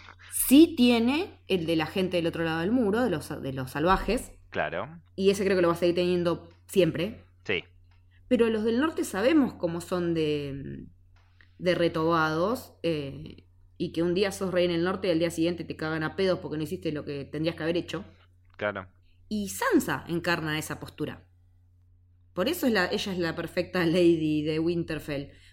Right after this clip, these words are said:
Speaker 1: porque ella es norte puro, eh, privilegiando el norte por sobre todas las cosas, y Jon ya pasó de esa.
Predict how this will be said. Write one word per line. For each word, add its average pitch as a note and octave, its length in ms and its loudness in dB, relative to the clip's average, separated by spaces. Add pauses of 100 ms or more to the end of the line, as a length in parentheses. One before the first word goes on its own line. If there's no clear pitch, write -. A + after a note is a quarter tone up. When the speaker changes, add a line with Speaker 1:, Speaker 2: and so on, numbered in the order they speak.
Speaker 1:
porque E3 340 -2
ella C4 280 -2
es - 300 -6 (300)
norte A3+ 460 0
puro, D#4+ 600 -2
eh, D3+ 400 2
privilegiando E3+ 640 0
el G3+ 100 0
norte A3+ 240 -2
por F#3 140 -8
sobre E3+ 260 -4
todas A3+ 220 -2
las F3+ 120 -4
cosas, B3+ 360 -6
y F#3 80 -4
Jon D#4+ 340 0
ya - 240 -6
pasó E4+ 340 -6
de E3 140 0
esa. D3+ 320 -12